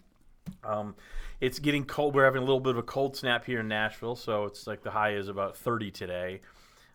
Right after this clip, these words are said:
Um, so it's a little chilly, but there's always something that I can find that warms my heart, Kirby. Would you like to know what that is today?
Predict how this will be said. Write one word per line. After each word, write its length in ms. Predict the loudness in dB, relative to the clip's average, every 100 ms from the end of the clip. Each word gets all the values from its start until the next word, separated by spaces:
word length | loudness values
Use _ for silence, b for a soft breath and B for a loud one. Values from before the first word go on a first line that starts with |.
| -10
Um, 280 | -6 -8 -8
so 140 | -8
it's 80 | -6
a 60 |
little 460 | -6 4 10 10 8
chilly, 500 | 2 -4 -4 -6 -14 B B B B B B
but 100 | -2
there's 160 | 0 4
always 260 | 4 2 0
something 440 | -2 -2 -4 4
that 340 | 8 8 6 -2 0
I 80 | 0
can 160 | 0
find 380 | -2 0 2 0
that 100 | -2
warms 400 | -2 -2 -2 -2
my 120 | -2
heart, 280 | 0 0 0
Kirby. 340 | -4 -4 -4 -6
Would 100 | -2
you 60 |
like 120 | -2
to 80 | 0
know 80 | 0
what 100 | 4
that 160 | 4 2
is 160 | 0
today? 380 | -4 -2 -4